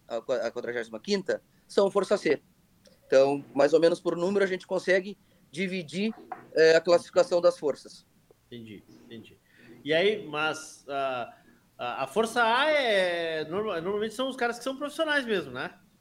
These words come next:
Speaker 1: É, na grande maioria.
Speaker 2: Na grande maioria, tá. E, e, e vocês têm mais ou menos um, um, mas, claro que o último ano, não, eu ia fazer uma pergunta de estimativa, mas não tem como, porque a gente veio de dois anos,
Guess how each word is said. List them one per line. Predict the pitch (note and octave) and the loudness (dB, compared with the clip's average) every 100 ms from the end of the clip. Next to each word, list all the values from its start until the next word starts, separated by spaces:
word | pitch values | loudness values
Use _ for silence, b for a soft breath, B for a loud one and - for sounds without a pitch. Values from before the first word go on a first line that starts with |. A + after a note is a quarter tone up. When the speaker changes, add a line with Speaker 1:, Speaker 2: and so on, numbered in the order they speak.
| _ | _
Speaker 1:
É, | F#3 E3 A#2+ _ _ - | 2 2 2 _ _ -10
na | C3+ C#3+ | -4 2
grande | D#3+ F#3+ | 2 2
maioria. | G3+ E3 A2 _ _ - - _ _ - | 0 0 -2 _ _ -20 -20 _ _ -20
Speaker 2:
Na | A2+ | -14
grande | C3+ D3+ | -12 -10
maioria, | E3 D#3 A#2 F#2+ - - | -10 -8 -10 -14 -18 -14
tá. | A2 A2 - b b b - | -12 -12 -16 b b b -8
E, | D#3 F3 E3+ - F3 F3+ F3+ F3 - | -2 0 0 -2 -2 0 0 -2 -4
e, | F3+ F3 | -6 -6
e | |
vocês | D#3 F#3+ F#3+ A3+ - | -2 -4 -2 -6 0
têm | A3+ C4+ C#4+ | 2 2 0
mais | C4 A#3 | -2 -2
ou | |
menos | A3+ A#3+ B3+ G3+ | 0 0 -2 -2
um, | A3+ G#3+ G3+ E3 B B B F3 | -4 -4 -6 -8 B B B -10
um, | F#3 F3+ F3+ F3+ F3 F3 | -6 -6 -8 -10 -10 -6
mas, | F3+ - - D#3 | -6 -6 -16 -12
claro | - A3+ E3+ | 0 2 2
que | G3 | -4
o | |
último | G3 A3 G3+ | -4 -6 -4
ano, | G#3+ G#3 F3+ E3 | -2 -2 -4 -6
não, | E3+ D#3 A#2+ | -8 -8 -8
eu | B2 E3 | -6 -2
ia | G3+ | -2
fazer | G3+ F#3+ | -2 -2
uma | G3 | -2
pergunta | F#3+ F#3+ F#3+ | -2 -4 -4
de | E3 | -4
estimativa, | D#3+ F3 E3 G3+ G#3+ | -4 -4 -6 -2 -2
mas | G#3+ | 0
não | G3 | 0
tem | G#3+ | -2
como, | G#3 G#3+ A3 | 2 0 0
porque | G#3 | -4
a | G#3 | -6
gente | F#3+ | -4
veio | F#3+ A3+ | 2 2
de | F#3+ F#3 | 2 0
dois | G3+ F#3 | 2 2
anos, | G3 F3+ | 0 -4